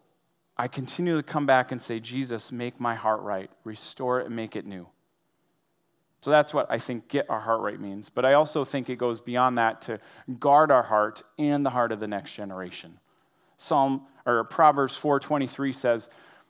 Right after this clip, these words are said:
"Above all else, guard your heart, for everything else flows from it." Again, it's this idea that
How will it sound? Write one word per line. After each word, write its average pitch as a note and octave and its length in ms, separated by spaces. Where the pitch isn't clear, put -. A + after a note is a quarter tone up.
"Above D3+ 380
all D#3 300
else, C#3 400
guard C#3+ 640
your C3+ 260
heart, A2+ 520
for - 180
everything B2 460
else A2+ 200
flows G#2+ 380
from G2 180
it." F2+ 60
Again, C#3+ 280
it's C3 120
this C#3 160
idea D3+ 340
that C#3 220